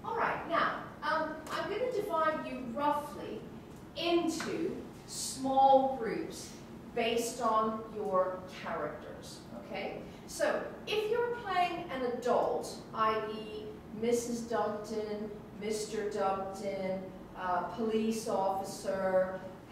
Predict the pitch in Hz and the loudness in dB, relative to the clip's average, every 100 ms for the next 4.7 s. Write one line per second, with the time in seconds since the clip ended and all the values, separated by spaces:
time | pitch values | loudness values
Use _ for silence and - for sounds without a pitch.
0 | 233 226 220 220 - 226 220 - - - | -4 -2 0 -2 -4 -6 -6 -8 -2 0
1 | - - - - - - - - - - | 0 -2 -6 -4 -2 -2 -4 -8 -6 -8
2 | - - - - 302 277 294 330 320 330 | -10 -12 -14 -10 -2 2 4 4 2 0
3 | 320 320 - 240 262 - - - - - | 2 0 -2 -4 -2 -2 -2 -4 -6 -10
4 | - 240 240 - 339 339 330 | 0 2 2 4 4 4 0